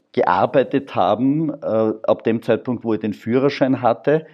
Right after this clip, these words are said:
dann als Außendienstmitarbeiter und später dann neben dem Studium überhaupt, wenn's notwendig war. Also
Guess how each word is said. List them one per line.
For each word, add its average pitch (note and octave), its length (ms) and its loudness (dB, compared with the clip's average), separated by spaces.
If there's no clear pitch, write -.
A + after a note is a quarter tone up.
dann A2 160 0
als G#2 240 -2
Außendienstmitarbeiter B2+ 1400 0
und A#2 120 -4
später A2 520 0
dann A#2+ 280 0
neben G2+ 280 0
dem B2+ 160 0
Studium A#2+ 520 -2
überhaupt, A#2 540 0
wenn's A#2 220 -2
notwendig G#2+ 540 0
war. F#2 120 4
Also G2 300 -2